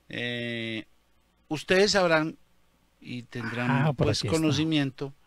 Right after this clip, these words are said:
Speaker 2: Mm.
Speaker 1: que no podemos traer a los cantantes, sino que en adelante, y mientras, pues, pasa todo este marimagnum de problemas, vamos a tratar de tener a los invitados, ¿cómo?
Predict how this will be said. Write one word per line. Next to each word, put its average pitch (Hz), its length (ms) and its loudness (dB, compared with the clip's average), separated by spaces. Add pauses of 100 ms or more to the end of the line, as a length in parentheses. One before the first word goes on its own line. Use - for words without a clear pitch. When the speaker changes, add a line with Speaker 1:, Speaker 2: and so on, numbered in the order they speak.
(120)
Speaker 2:
Mm. 110 300 -2 (420)
Speaker 1:
que 131 360 -8
no 127 220 -4
podemos 143 420 0
traer 113 260 -4
a 117 80 -2
los 131 160 0
cantantes, 139 640 -4 (320)
sino 101 340 -12
que 120 300 -12
en 117 220 -8
adelante, 139 680 -2 (180)
y 117 120 -12
mientras, 101 580 -10
pues, - 400 -10 (220)
pasa 120 380 -2
todo 127 360 -2
este 127 240 -6
marimagnum 120 800 -4
de 135 100 -6
problemas, 135 680 -6 (680)
vamos 143 280 -2
a 156 80 2
tratar 147 380 -4
de 143 120 -4
tener 135 380 -4
a 123 80 -4
los 113 320 -4
invitados, 156 960 0
¿cómo? 208 320 4